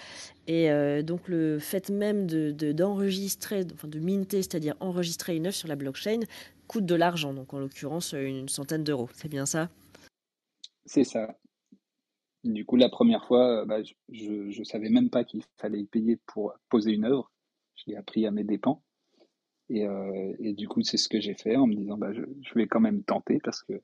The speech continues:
Speaker 2: apparemment, il y a plein de gens qui, qui le font, plein de gens que j'admire qui le font. Donc, euh, j'ai essayé.
Speaker 1: Et
Speaker 2: Et
Speaker 1: alors,
Speaker 2: voilà.
Speaker 1: et alors, qu'est-ce qui s'est passé quand t'as mis toute cette première œuvre sur Foundation ?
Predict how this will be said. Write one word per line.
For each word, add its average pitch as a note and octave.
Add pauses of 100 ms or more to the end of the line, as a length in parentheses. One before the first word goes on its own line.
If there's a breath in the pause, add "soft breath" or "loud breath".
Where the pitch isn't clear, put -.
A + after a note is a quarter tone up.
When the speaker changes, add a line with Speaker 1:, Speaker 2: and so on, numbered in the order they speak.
Speaker 2:
apparemment, A2+
il A2+
y -
a G2+
plein A#2
de A2
gens A2+
qui, G#2+
qui -
le G#2
font, -
plein A#3
de G#3
gens A3+
que G#3+
j'admire A2+
qui -
le G#2
font. A#2+ (220)
Donc, -
euh, F2
j'ai A2
essayé. G2+ (760)
Speaker 1:
Et G3
Speaker 2:
Et F#3+
Speaker 1:
alors, E3+
Speaker 2:
voilà. - (100)
Speaker 1:
et F#3+
alors, F3
qu'est-ce -
qui A3
s'est G#3
passé G3
quand F#3+
t'as F#3
mis E3
toute E3+
cette F3+
première F#3
œuvre F#3+
sur F#3+
Foundation ? F3+